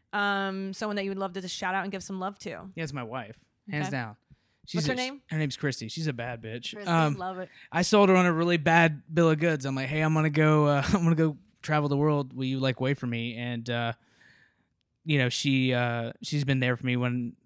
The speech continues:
Speaker 2: I need her the most and when I didn't even know that I needed her. Actually, I think a lot. We've been, we'll be married fifteen years in July. Yeah.
Speaker 1: Dude, that's fucking awesome.
Speaker 2: Yeah, so, like
Speaker 1: Oh, that makes my heart happy
Speaker 2: Yeah,
Speaker 1: for
Speaker 2: I
Speaker 1: you
Speaker 2: mean,
Speaker 1: all.
Speaker 2: it,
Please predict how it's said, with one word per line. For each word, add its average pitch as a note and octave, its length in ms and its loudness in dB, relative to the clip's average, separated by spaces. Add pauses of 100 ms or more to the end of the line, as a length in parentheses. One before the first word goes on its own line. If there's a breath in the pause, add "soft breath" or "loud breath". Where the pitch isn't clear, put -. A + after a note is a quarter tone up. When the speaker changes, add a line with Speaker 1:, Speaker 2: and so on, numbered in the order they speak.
Speaker 2:
I B2 160 -6
need A#2+ 180 -4
her A#2+ 120 -2
the A2+ 60 -4
most A#2+ 480 -4 (160)
and A#2 520 -4 (200)
when B2 160 -4
I A2+ 200 -4
didn't A#2+ 360 -6
even A#2 200 -6
know A#2+ 340 -4 (140)
that A#2 120 -8
I - 40 -8
needed A2 200 -10
her. A2 180 -8
Actually, B2 440 -6 (760)
I C#3 80 -2
think D#3 140 4
a C#3+ 40 4
lot. B2+ 280 2
We've D3 140 0
been, D#3 280 2
we'll D3+ 100 -2
be F3+ 100 -2
married D3 240 -4
fifteen C3+ 280 -10
years B2 280 -6
in A#2 60 -4
July. A2 480 -8 (800)
Yeah. B2 200 -6
Speaker 1:
Dude, - 80 -8
that's B3+ 200 -10
fucking A3 300 -10
awesome. D#3+ 460 -16
Speaker 2:
Yeah, D3 260 4
so, E3+ 220 4
like D3+ 320 2
Speaker 1:
Oh, D#4+ 240 4
that C4+ 100 -2
makes D4+ 220 -8
my G#3+ 80 -2
heart B3 340 0
happy G#3+ 380 -2
Speaker 2:
Yeah, D3+ 260 2
Speaker 1:
for G3+ 100 -4
Speaker 2:
I G3 60 4
Speaker 1:
you F3+ 60 8
Speaker 2:
mean, F#3 200 8
Speaker 1:
all. F3+ 140 -2
Speaker 2:
it, F3 120 0